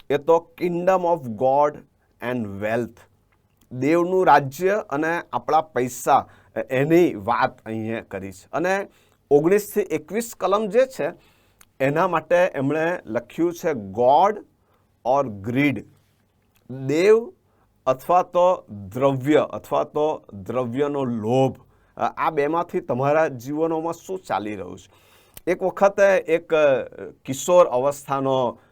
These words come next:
અ, દીકરો હતો કે જે લગભગ પોતાના જીવનમાં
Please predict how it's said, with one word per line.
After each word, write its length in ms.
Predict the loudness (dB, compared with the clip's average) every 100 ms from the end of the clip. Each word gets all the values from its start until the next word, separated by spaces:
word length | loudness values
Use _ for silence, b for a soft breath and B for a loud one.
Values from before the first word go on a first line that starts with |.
| b
અ, 320 | -14 -10 -8 -8
દીકરો 480 | -8 -6 0 2
હતો 380 | 2 0 -4 -6
કે 160 | -4 -6
જે 440 | 0 0 2 -4
લગભગ 360 | -6 -8 -2 -4
પોતાના 460 | -2 -6 -4 -4 -6
જીવનમાં 760 | -8 -4 -4 -2 -4 -4